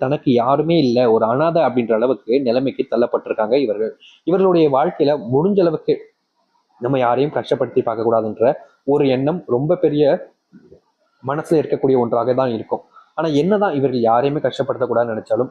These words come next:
எல்லோரும் சேர்ந்துதான் இவர்களை கஷ்டப்படுத்தி அழ வைக்கிறாங்க. இந்த சிம்ம ராசியினுடைய வாழ்க்கையில செல்வத்தை என்னதான் சேர்த்து வைக்கணும்னு நினைச்சாலும் இவருடைய கை ஓட்டக்கை அப்படின்னு சொல்லுவாங்க பாத்தீங்களா, அது போல செல்வத்தை சேர்த்து வைக்க வைக்க நினைக்கும் போது எல்லாம் ஏதாச்சும் ஒரு சில காரணங்கள் மூலியமாவும்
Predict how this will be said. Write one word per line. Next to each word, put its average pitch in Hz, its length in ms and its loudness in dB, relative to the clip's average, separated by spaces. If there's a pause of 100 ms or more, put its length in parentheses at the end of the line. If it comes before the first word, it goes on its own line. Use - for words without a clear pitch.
(120)
எல்லோரும் 170 420 2
சேர்ந்துதான் 139 380 0 (320)
இவர்களை 151 300 2
கஷ்டப்படுத்தி 123 480 -2 (100)
அழ 113 140 4
வைக்கிறாங்க. 107 360 -2 (440)
இந்த 165 140 2 (200)
சிம்ம 196 260 2
ராசியினுடைய 185 520 2
வாழ்க்கையில 135 320 0 (180)
செல்வத்தை 170 480 0
என்னதான் 135 380 -2
சேர்த்து 143 240 0
வைக்கணும்னு 123 280 -2
நினைச்சாலும் 113 420 0 (320)
இவருடைய 143 380 2
கை 160 100 0 (200)
ஓட்டக்கை 160 300 0
அப்படின்னு 131 240 -2
சொல்லுவாங்க 117 240 2
பாத்தீங்களா, 110 340 -2
அது 120 200 -4
போல 120 300 2 (380)
செல்வத்தை 190 460 0
சேர்த்து 156 260 -2
வைக்க 143 280 0
வைக்க 123 240 -2
நினைக்கும் 113 280 -2
போது 107 160 0 (120)
எல்லாம் 110 280 -4 (320)
ஏதாச்சும் 151 420 0
ஒரு 131 120 0
சில 120 100 0 (120)
காரணங்கள் 123 480 0
மூலியமாவும் 110 480 -2